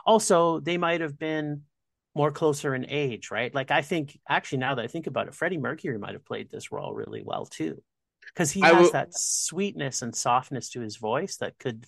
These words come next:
Speaker 1: could have done this so much more justice.
Speaker 2: I was gonna throw out Elton John.
Speaker 1: Yeah, Elton John probably could have, too. And
Speaker 2: 'Cause,
Speaker 1: he
Speaker 2: like,
Speaker 1: used
Speaker 2: El-, Elton John does have a little bit of a grit to his voice, but it's not like Roger Daltrey.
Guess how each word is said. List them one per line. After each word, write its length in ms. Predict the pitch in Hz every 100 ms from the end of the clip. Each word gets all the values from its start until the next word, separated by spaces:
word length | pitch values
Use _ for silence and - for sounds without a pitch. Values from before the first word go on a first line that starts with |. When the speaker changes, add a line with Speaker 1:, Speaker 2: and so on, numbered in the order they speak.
| -
Speaker 1:
could 140 | 143
have 140 | 131
done 200 | 123 120
this 160 | 120 107
so 120 | 135
much 200 | 120 -
more 160 | 110 101
justice. 600 | - 101 - - - - _ -
Speaker 2:
I 100 | 151
was 160 | 175 170
gonna 440 | 175 170 160 147 - - -
throw 240 | 160 156
out 240 | 147 139 135
Elton 280 | 135 139
John. 440 | 131 131 110 98 95 _ _ _ _ _
Speaker 1:
Yeah, 200 | 220 349
Elton 240 | 180 185 170
John 220 | 208 220
probably 280 | 135 110 110
could 160 | 113
have, 120 | 110
too. 140 | - 185
And 100 | 151 - _ _ _
Speaker 2:
'Cause, 180 | 160 170
Speaker 1:
he 40 |
Speaker 2:
like, 200 | 180 170
Speaker 1:
used 320 | 185 151 202 - _ _ _ _ -
Speaker 2:
El-, 240 | 196 202
Elton 320 | 180 185 220 202
John 300 | 190 185 151
does 280 | 165 175
have 140 | 196 190
a 60 |
little 240 | 185 175 170
bit 160 | 160
of 80 | 156
a 80 | 131
grit 300 | 104 123 -
to 140 | 156
his 160 | 165 160
voice, 260 | 165 175 170
but 120 | 120
it's 160 | 110
not 440 | 117 131 131 127 120 _ _ -
like 280 | 131 131 123
Roger 280 | 117 110 107
Daltrey. 580 | 101 92 90 80 65